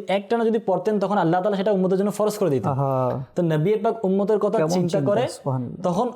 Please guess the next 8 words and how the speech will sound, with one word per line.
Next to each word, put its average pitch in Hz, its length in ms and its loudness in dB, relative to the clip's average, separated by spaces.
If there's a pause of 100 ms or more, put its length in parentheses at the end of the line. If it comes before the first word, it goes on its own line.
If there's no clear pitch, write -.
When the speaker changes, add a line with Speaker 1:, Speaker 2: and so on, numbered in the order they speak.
Speaker 1:
ওই, 233 160 -2 (340)
মানে, 220 140 2
দীর্ঘদিন 185 680 2
পড়ার 208 300 0
পর 226 200 -2 (200)
আবার 185 180 0
গ্যাপ 160 220 0
দিতেন, 120 340 -4